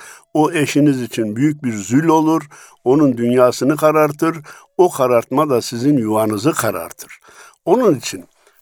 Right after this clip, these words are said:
bir dost tavsiyesi, bir hoca sözü, bir abi sözü olarak kabul edin. Kadın olsun, erkek olsun ne olur? Üçüncü kişiyi, eşinin dışındaki bir kişiyi kafasında varsa çıkarıp atsın,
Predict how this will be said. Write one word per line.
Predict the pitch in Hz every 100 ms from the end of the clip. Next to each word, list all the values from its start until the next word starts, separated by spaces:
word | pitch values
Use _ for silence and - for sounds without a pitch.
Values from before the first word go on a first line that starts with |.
| _
bir | 175 185 151
dost | 170 170 -
tavsiyesi, | 139 110 107 98 - - _ - _ _ -
bir | 156
hoca | 127 143 151 151
sözü, | 147 110 95 90 _ _ _ -
bir | 147 147 151
abi | 151 170 175
sözü | 143 127 120
olarak | 113 110 104 101
kabul | 107 117 156 156
edin. | 120 123 170 180 _ _ _ _ -
Kadın | 135 147 190 190
olsun, | 147 127 135
erkek | 127 117 - 107
olsun | 113 107 - 110 110
ne |
olur? | 151 127 113 135 - _ _ _ _
Üçüncü | 151 123 143 147 170
kişiyi, | 147 127 120 104
eşinin | 127 117 135 143 156
dışındaki | 127 120 127 127 131 - 170
bir | 135
kişiyi | 107 107 - 110 117 156 - - - - -
kafasında | - 127 143 156 165 160 147 127 110
varsa | 170 165 156
çıkarıp | 131 - - 123 113 113
atsın, | 104 - 156 175